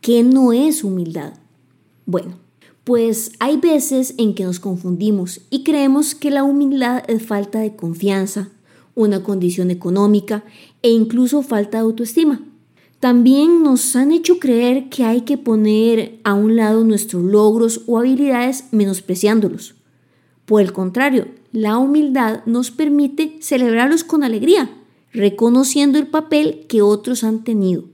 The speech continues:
y mostrando gratitud por ello. Porque, recordemos, siempre hay algo nuevo que aprender.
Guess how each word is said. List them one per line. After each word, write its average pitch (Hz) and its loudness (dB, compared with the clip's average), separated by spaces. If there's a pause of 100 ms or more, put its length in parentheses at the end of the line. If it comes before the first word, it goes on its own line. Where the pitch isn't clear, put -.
(260)
y 233 2
mostrando 233 0 (120)
gratitud 202 -6
por 240 -4
ello. 285 -2 (460)
Porque, 330 2
recordemos, 196 0
siempre 262 2
hay 269 0
algo 240 -2
nuevo 254 4
que 214 -6
aprender. 170 -10